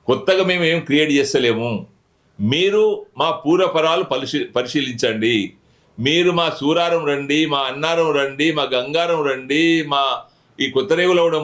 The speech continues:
వండి, ఏ ఊరికన్నా పోయి మీరు ఎంక్వైరీ చేయండి. ఇదేం కొత్తగా ఇక్కడ కాదు. మా ఎల్కదుర్తి మండలం పోండి, మా అసనపర్తి మండలం పోండి, అదేవిధంగా అనేకమైనటువంటి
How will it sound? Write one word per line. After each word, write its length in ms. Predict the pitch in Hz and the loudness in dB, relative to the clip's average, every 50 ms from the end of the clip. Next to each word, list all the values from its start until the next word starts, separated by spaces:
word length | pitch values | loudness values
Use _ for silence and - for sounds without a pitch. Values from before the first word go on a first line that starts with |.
| 143 135 | -2 -2
వండి, 300 | 139 135 135 139 151 170 170 165 160 156 - _ _ _ _ _ _ _ _ _ _ - | -2 -2 -2 0 2 2 2 0 0 -4 -10 _ _ _ _ _ _ _ _ _ _ -2
ఏ 200 | 107 113 131 160 190 202 220 | 0 2 2 2 2 2 0
ఊరికన్నా 360 | 240 233 226 220 202 196 208 208 | -2 0 0 0 0 2 2 2
పోయి 100 | 208 202 196 | 2 2 0
మీరు 120 | 175 160 156 | 0 -2 -2
ఎంక్వైరీ 320 | 151 151 160 170 160 143 135 | -2 0 0 0 2 2 2
చేయండి. 280 | 131 127 117 101 92 90 - - _ _ _ _ _ _ _ _ _ _ _ _ _ _ _ _ _ _ _ _ _ _ _ 95 | 0 0 -2 -4 -6 -10 -14 -18 _ _ _ _ _ _ _ _ _ _ _ _ _ _ _ _ _ _ _ _ _ _ _ -2
ఇదేం 180 | 95 120 123 - - | 0 0 0 0 -2
కొత్తగా 260 | 113 107 - 143 147 143 143 | -2 0 2 2 2 2 2
ఇక్కడ 140 | 151 139 135 131 131 | 0 0 0 0 0
కాదు. 200 | 131 135 139 139 139 - _ _ _ _ _ _ _ _ _ _ 101 | 0 -2 -4 -6 -6 -10 _ _ _ _ _ _ _ _ _ _ -2
మా 60 | 104 110 110 | 0 2 2
ఎల్కదుర్తి 440 | 110 107 113 139 135 139 143 131 143 139 | 0 0 0 -2 -2 -2 -4 -2 -2 -2
మండలం 280 | 135 139 143 143 139 143 139 | 0 0 0 0 2 2 2
పోండి, 240 | 139 139 139 143 143 143 - _ _ _ _ _ _ _ | 2 2 2 0 -2 -2 -8 _ _ _ _ _ _ _
మా 100 | - 107 104 101 | -2 0 0 0
అసనపర్తి 460 | - - 127 135 127 147 139 143 151 143 139 | 0 -2 -2 0 0 0 0 0 0 0 2
మండలం 280 | 139 139 139 139 139 139 | 2 2 2 2 2 2
పోండి, 260 | 139 139 135 139 143 139 143 - _ _ _ _ _ _ _ _ _ - 110 | 2 2 2 0 0 -2 -4 -8 _ _ _ _ _ _ _ _ _ -2 0
అదేవిధంగా 500 | 131 147 151 151 147 147 147 147 139 131 120 104 - - _ _ _ _ - 117 | 0 0 0 0 0 0 0 0 0 0 -2 -4 -6 -10 _ _ _ _ -6 -4
అనేకమైనటువంటి 800 | 143 170 185 160 175 160 156 151 147 143 143 139 139 139 139 | -2 -2 -2 -2 0 0 0 0 0 0 0 -2 0 0 -2